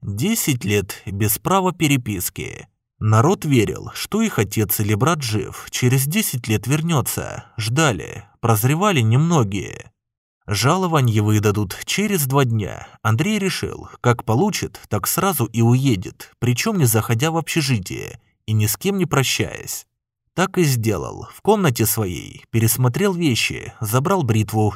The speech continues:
и патроны к нагану в командирскую сумку.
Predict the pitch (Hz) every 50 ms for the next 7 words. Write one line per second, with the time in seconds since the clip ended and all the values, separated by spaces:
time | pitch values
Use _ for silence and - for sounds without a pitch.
0 | - - 110 107 - 107 95 - 110 113 110 113 - 139 147 160 160 170 165 131
1 | 95 73 52 - - - - - - 113 104 107 107 117 123 185 202 175 - -
2 | - 170 165 165 156 - - 143 117 101 98 - 76 65 - - - -